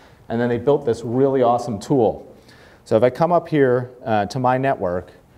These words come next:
there's this little tool that says Find Alumni. It's gonna show the university that you're attending right now. It'll show my university that I went to. I went to Michigan State University.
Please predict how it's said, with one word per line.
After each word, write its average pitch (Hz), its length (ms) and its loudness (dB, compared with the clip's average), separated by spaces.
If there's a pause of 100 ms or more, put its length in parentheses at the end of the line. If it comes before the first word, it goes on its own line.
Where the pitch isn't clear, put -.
(140)
there's 110 140 -4
this 101 180 -8
little 135 200 2
tool 135 300 0
that 113 120 -2
says 101 160 -6
Find 101 320 0
Alumni. 95 380 -2
It's 80 140 -10
gonna 113 120 -6
show 131 280 -4
the 123 100 -4
university 139 640 0
that 120 200 -4
you're 120 140 0
attending 120 360 -4
right 117 180 -2
now. 110 200 0
It'll 110 120 0
show 120 220 -4
my 110 160 0
university 120 580 -2
that 113 160 2
I 113 60 4
went 117 220 -2
to. 160 280 -4
I 101 80 -6
went 104 140 -6
to 104 60 -10
Michigan 107 280 -8
State 113 220 -8
University. 107 540 -2